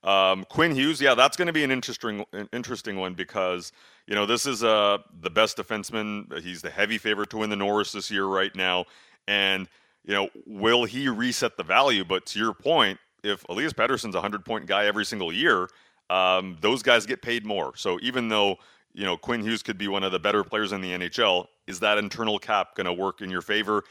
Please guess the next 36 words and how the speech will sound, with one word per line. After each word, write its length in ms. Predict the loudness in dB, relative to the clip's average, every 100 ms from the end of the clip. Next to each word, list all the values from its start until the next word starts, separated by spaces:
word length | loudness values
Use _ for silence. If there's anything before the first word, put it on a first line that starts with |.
| _ _ 0
And 380 | 2 2 0 -8 -20 -2
really, 320 | 0 2 0 0
if 100 | -4
we're 140 | -2
talking 260 | 2 2 2
about 200 | -2 0
that 180 | 0 0
type 160 | -4
of 80 | -2
money 220 | -4 -4
for 120 | -6 -10
Quinn 220 | -10 -8
Hughes, 320 | -6 -8 -10 _ _ _
he'd 200 | -10 -6
be 120 | -4
resetting 580 | -2 -2 0 0 0 -4
the 220 | -8 -10
defenseman 500 | -10 -4 -4 -4 -6
market 320 | -4 -4 -4 -10 -14
across 300 | -2 0 0
the 100 | -2
N 100 | -4
H 160 | -2 0
L, 160 | 0 0
right? 220 | 0 0 0
Uh, 160 | -2 2
that 140 | 2
would 140 | 2 2
be 120 | 2
a, 160 | 2 2
a 80 |
number 340 | 0 0 0 2
that 240 | 2 0 -8 -20 _
you 160 | -4 -2
would 160 | -2 -2
see, 360 | -4 -4 -6